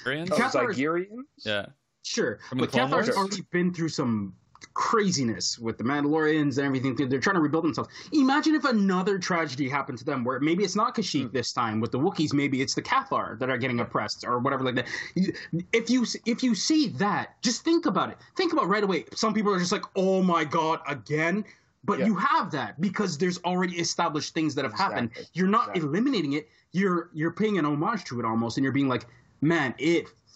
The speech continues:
Speaker 3: friggin' sucks that these guys gotta go through so much," but that already gives you something to sympathize with.
Speaker 2: Mm.
Speaker 3: Whereas,
Speaker 2: And we
Speaker 3: oh,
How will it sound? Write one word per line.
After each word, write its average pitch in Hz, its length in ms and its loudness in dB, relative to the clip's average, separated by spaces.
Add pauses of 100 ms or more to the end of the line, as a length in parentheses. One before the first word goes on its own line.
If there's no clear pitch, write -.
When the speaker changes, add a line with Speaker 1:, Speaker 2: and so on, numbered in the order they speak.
Speaker 3:
friggin' 160 320 0
sucks - 260 -2
that 120 120 -6
these 131 180 0
guys 127 200 0
gotta 117 180 -2
go 123 220 -4
through 117 200 -2
so 139 420 0
much," 131 360 0
but 147 140 0
that 190 160 0
already 226 320 2
gives 160 280 -2
you 170 80 0
something 165 520 0
to 147 100 -4
sympathize 151 800 -2
with. 90 180 -14 (260)
Speaker 2:
Mm. 107 240 -6 (200)
Speaker 3:
Whereas, 175 320 2
Speaker 2:
And 147 80 0
we 160 160 -2 (200)
Speaker 3:
oh, - 160 -6